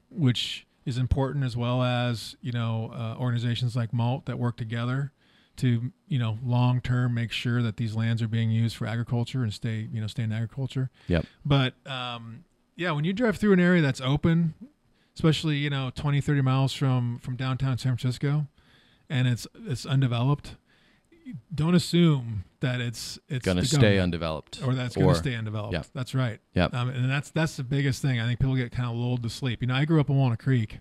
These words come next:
Speaker 2: Mm-hmm.
Speaker 1: and, uh, near a place called Shell Ridge.
Speaker 2: Okay.
Speaker 1: So if any folks know Walnut Creek in the East Bay,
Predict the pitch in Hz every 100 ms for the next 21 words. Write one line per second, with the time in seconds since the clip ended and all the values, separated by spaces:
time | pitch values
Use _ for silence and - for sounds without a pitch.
0 | - 92 95 92 - _ _ _ _ 135
1 | 123 120 120 117 113 110 110 123 - -
2 | - - - - 165 135 123 147 131 -
3 | 120 - 131 131 120 98 98 - - 90
4 | 92 98 135 123 117 131 120 135 123 -
5 | 131 127 123 123 123 123 - 123 123 127
6 | 117 117 - 120 117 117